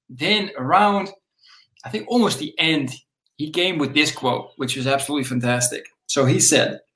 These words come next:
"The kindest actions are the words left unsaid."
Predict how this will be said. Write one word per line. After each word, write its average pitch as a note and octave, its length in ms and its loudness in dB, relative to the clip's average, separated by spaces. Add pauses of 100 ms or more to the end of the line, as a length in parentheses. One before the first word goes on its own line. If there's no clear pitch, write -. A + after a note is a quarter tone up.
(380)
"The C#3+ 300 2
kindest G#3+ 760 4 (100)
actions D3+ 920 2 (840)
are C#3+ 240 8
the C#3+ 100 2
words E3+ 720 2
left D3 720 0
unsaid." B2+ 720 0